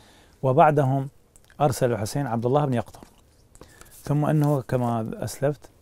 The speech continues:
آه، هؤلاء الثلاثة، آه، سلام الله عليهم، كان لهم الثبات في الولاء لأهل البيت، وكان لهم الثبات في الولاء لإمام الحسين، إمام زمانهم الإمام الحسين عليه السلام،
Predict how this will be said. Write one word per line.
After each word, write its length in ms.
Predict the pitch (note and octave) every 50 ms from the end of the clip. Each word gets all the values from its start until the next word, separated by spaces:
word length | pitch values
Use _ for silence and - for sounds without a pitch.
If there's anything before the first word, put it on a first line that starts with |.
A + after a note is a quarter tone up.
| _ _ _ _ _ _ _ _ -
آه، 360 | A#2+ A#2+ B2 A#2+ A2+ B2+ D3
هؤلاء 260 | D3+ D3 C#3+ C#3 B2+
الثلاثة، 560 | A#2+ - - B2+ A#2+ A2+ A2 G2+ - A#2 G#2 F2+ - _ _ _ _ _ _ _ _ - - - D3+
آه، 320 | C3 A#2+ A#2 A2+ A2+ G#2+
سلام 360 | G2+ - - A#2+ A#2 A#2 B2+
الله 160 | C#3+ C#3 B2+
عليهم، 440 | G#2+ A2 A2+ A2+ A2 G#2 G#2+ G#2+ G#2 - - - _ _ _ _ - - _ _ _ _
كان 240 | - D3 C#3+ C#3+ D3
لهم 180 | D3 C#3 C#3 C3
الثبات 500 | - - - B2+ B2+ C#3+ D3 D#3 D#3 - - - - - - _ _
في 100 | - -
الولاء 380 | C3 B2 B2+ B2+ C3 C#3 C#3 -
لأهل 200 | B2+ B2 A#2 A#2
البيت، 340 | A#2 G#2+ G#2+ G2 F2 - - - _ _ _ _ _ _ _ _ _ _ _ _ _ _ _ _ _ -
وكان 320 | A#2+ - - C#3 C3 C3
لهم 120 | C3 B2+
الثبات 480 | A#2+ A2 - C3+ B2 C3 C3 C3 B2 -
في 440 | - - B2 A#2+ A#2+ A#2+ - - A#2+
الولاء 440 | A2+ A2+ A2+ A#2+ C3 C#3 C#3+ G3+ - - - _ _ _ _ _ _ _ -
لإمام 460 | A#2 A#2 A#2 A#2+ B2 C#3 C#3 C3+ B2+
الحسين، 560 | A#2 - - G#2+ - - C3 C3 C3 B2+ B2 - -
إمام 280 | A#2+ A#2 B2 C3+ C3
زمانهم 640 | A2+ A2+ A#2+ A#2 A#2+ B2+ C3 C3 C3 C3 C3 B2+ A2+
الإمام 260 | A2 A2+ B2 B2 A#2
الحسين 320 | G#2 - G#2+ - C3 B2
عليه 180 | A#2 G#2+ A2+ G#2+
السلام، 340 | G2 - - G#2+ G2+ G2